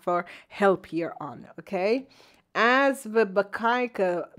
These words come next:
donderdag, donderdag zien wij de energies dat, ehm, voor sommige mensen die krijgen studie, misschien moet je,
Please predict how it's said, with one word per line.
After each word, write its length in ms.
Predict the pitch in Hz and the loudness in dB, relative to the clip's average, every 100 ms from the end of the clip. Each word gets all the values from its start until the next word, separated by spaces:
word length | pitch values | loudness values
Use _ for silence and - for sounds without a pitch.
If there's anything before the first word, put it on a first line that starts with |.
| 165 _ | -20 _
donderdag, 1160 | - 196 226 233 233 214 185 175 160 170 233 - | 0 4 4 2 0 -2 -2 -2 0 2 2 -2
donderdag 580 | 190 214 226 226 208 208 | -2 0 0 0 0 -2
zien 300 | - 220 208 | -4 -4 2
wij 280 | 196 185 185 | 4 4 2
de 160 | 190 - | -2 -2
energies 540 | 233 247 196 196 190 | 0 2 0 -2 -2
dat, 320 | 175 180 185 247 - - - _ | -2 -2 -4 -10 -12 -20 -20 _
ehm, 340 | 208 208 214 202 | 2 4 2 0
voor 100 | 202 | -4
sommige 380 | - 262 277 294 | 0 0 2 0
mensen 640 | 262 285 285 339 359 370 - - - | 2 0 -2 -2 -4 -4 -10 -20 -16
die 320 | 196 254 247 | -2 0 0
krijgen 380 | - 240 214 208 | 0 4 4 4
studie, 520 | - - 285 277 269 | -4 -2 4 6 6
misschien 420 | 254 226 - 233 208 | 4 4 4 0 2
moet 220 | 214 208 | 0 2
je, 260 | 202 202 | 4 4